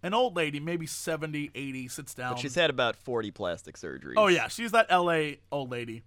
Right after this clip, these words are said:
Speaker 2: So
Speaker 1: She
Speaker 2: take
Speaker 1: sits
Speaker 2: off twenty years and add some, like, plastic.
Speaker 1: She sits down at the table next to us, and she's like, "I've never been here before. Do you, do you serve,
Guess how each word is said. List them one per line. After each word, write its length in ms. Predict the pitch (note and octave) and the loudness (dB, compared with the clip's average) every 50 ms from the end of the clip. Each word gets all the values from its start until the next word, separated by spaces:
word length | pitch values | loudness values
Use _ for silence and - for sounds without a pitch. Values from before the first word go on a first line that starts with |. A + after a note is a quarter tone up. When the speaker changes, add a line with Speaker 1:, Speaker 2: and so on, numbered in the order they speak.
| _ _ | _ _
Speaker 2:
So 160 | - - B2 | -6 -4 -4
Speaker 1:
She 80 | - G3+ | -4 -4
Speaker 2:
take 40 | F3+ - | -2 0
Speaker 1:
sits 180 | D#3+ D#3 - | 2 2 6
Speaker 2:
off 220 | E3+ D3+ C#3+ - - | 6 6 6 4 2
twenty 300 | - D#3+ D3+ C#3+ C#3 C3 | -2 -2 0 0 0 -2
years 420 | A#2+ A#2+ A#2 A2+ A2+ A2 G2+ G#2 | -2 -2 0 0 0 -2 -2 -4
and 100 | A2 F#2+ | -4 -2
add 200 | F2+ G2+ G2+ - | -2 -2 -2 -4
some, 180 | - - G2 F2+ | -6 -8 -8 -6
like, 180 | E2+ E2 D#2+ | -6 -6 -6
plastic. 540 | - - F2 D2+ D2 C#2+ - - - A1+ - _ _ _ _ | -6 -4 -4 -4 -4 -6 -8 -12 -16 -16 -16 _ _ _ _
Speaker 1:
She 180 | - - - G3 | -14 -10 -8 -6
sits 260 | - - C#4 - - | -6 -6 -6 -4 -2
down 380 | - A3 G#3 G3+ G3 G3+ F#3+ | 2 2 4 4 2 2 0
at 40 | E3+ E3 | -4 -6
the 40 | D#3+ | -6
table 220 | - F#3+ F3 D#3 | -4 -4 -4 -2
next 220 | D3 D#3 D3+ - - | -4 -4 -4 -6 -6
to 100 | D3+ C#3 | -6 -6
us, 260 | B2+ B2+ B2+ - - _ _ _ _ _ _ _ | -4 -6 -6 -10 -14 _ _ _ _ _ _ _
and 500 | - E3+ E3+ E3+ E3+ E3 E3 E3 D#3+ D3 - - _ _ _ _ _ _ | 2 4 4 4 4 2 0 -4 -8 -10 -14 -18 _ _ _ _ _ _
she's 240 | _ - - A3 G3+ | _ -10 -8 -2 0
like, 160 | G3+ A#3 A#3 | 2 2 6
"I've 160 | B3+ D#4+ F#4 A4 | 8 8 8 8
never 160 | G#4 D#4 A#3 | 8 4 6
been 200 | D#3+ G#3+ A3 G#3+ | 6 4 0 0
here 240 | E3+ F3+ E3+ D#3 D3 | 0 0 0 0 -2
before. 480 | D3 C3+ - - E3+ E3 D#3+ D#3+ E3 | -4 -6 -6 -2 0 2 2 2 0
Do 100 | E3 G3 | -2 -4
you, 160 | A#3+ D#4+ E4+ | -6 -6 -6
do 120 | D#4+ G#3+ B3+ | -6 -6 -6
you 80 | D4 D#4 | -8 -6
serve, 520 | - - D4+ C#4+ C#4+ C#4 C4+ C4 A3 - | 0 4 6 6 8 6 6 2 0 -6